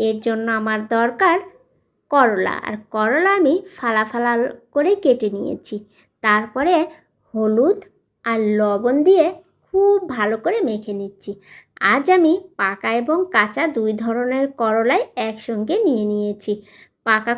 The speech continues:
করলার বিচি দেখতে কিন্তু অসাধারণ, আর কাঁচার থেকে পাকা করলা খেতে কিন্তু বেশি মজা লাগে। তারপরে গরম তেলের উপর আমি হলুদ লবণ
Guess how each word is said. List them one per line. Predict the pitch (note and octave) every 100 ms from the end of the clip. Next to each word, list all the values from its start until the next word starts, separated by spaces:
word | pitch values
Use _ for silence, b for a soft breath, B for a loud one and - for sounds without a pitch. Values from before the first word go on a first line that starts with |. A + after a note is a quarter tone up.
| C4
করলার | D4+ D#4+ F4+ D#4+
বিচি | D#4+ D#4 F4+
দেখতে | C#4+ A3+ A#3 C4
কিন্তু | B3+ F#4 F#4 G#4+ - -
অসাধারণ, | E4 E4+ C4 G#3+ G#3+ G#3 G3+ -
আর | G#3 G#3 G#3+
কাঁচার | G3+ G#3 C4+ C4+
থেকে | F#4 F#4 A4 -
পাকা | G#3+ G3+ A3+
করলা | A3 C4+ C#4+ D#4+ E4
খেতে | E4 E4+ G4
কিন্তু | G#4 A4 - E4 G4 B B -
বেশি | G#3 C#4+ C#4+ B3
মজা | G#3 G3 A3
লাগে। | G#3 G3+ G3 G3+ _ _ _ _ _ _ _
তারপরে | D4+ F4 F4 G4 E4+ C4
গরম | A#3+ A#3
তেলের | B3 C4 C4+ C#4+ D4
উপর | E4 F4
আমি | E4+ D4+ G4+ -
হলুদ | - A3 A3 A3+
লবণ | A#3+ A#3 C4+